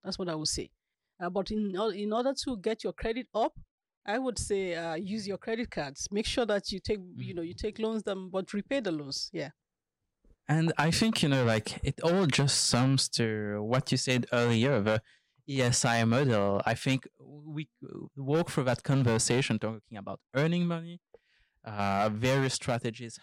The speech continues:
Speaker 2: how to save that money and how to invest it,
Speaker 1: Mm-hmm.
Speaker 2: but also how to tackle those loans as well, and credit, how to build that credit. So I think we covered a lot about the basic financial management for a student.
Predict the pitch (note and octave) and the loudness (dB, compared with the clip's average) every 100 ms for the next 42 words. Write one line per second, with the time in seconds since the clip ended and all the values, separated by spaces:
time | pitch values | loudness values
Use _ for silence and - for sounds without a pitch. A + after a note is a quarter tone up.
0 | - A#2 - G#2+ - - C#3 F3 E3+ E3 | -6 -4 -4 -14 -14 -4 0 0 -2 -10
1 | - D3 D#3+ C#3+ - B2+ C3+ - - B2 | -14 -14 -12 -14 -4 -2 -2 -4 -10 -12
2 | A2 A2 B2 - G3 - - G3 C#3+ D#3 | -2 -2 -2 -6 -10 -16 -18 -16 -16 -14
3 | B2+ A#2 B2+ B2 C3+ A#2+ B2+ B2+ - C3+ | -12 -8 -8 -4 -2 0 0 -2 -4 -10
4 | _ - B2+ - B2+ A2 A2+ B2 B2 A#2 | _ -6 -6 -4 -8 -8 -10 -10 -10 -6
5 | A2+ A#2+ E3+ G#3 - _ - C3+ C3+ B2+ | 0 2 2 0 -6 _ -2 0 2 2
6 | C3+ A#3 - _ _ _ - - B2 B2 | 0 -2 -8 _ _ _ -12 0 2 2
7 | B2 - C3 B2 C#3 - C3+ - B2+ B2+ | 0 -2 0 2 0 -2 -4 -4 -4 -2
8 | A#2+ - B2 C#3+ - D3+ G#3 C3 - C#3 | -2 -2 -6 -6 -8 -4 -6 -8 -18 -18
9 | - C#3+ C#3+ C3 C3 A#2+ B2+ G2 - - | -6 -2 0 0 -4 -4 -4 -4 -4 -14
10 | - - A#2 A#2 A2 G#2+ G#2+ A2+ A#2 C3 | -20 -8 -2 0 2 2 0 -2 -4 0
11 | C3 C3 B2 - _ _ _ _ - A#2+ | 0 0 -4 -8 _ _ _ _ -2 2
12 | A#2 A2+ A2 - G#2+ G#2 G2+ G2+ G2 A#2 | 2 2 0 -6 -10 -10 -10 -12 -10 -2
13 | A2+ A2+ G#2+ G2 G2 - A2 - A2+ G2 | 0 2 0 -2 -4 -8 -14 -14 -16 -16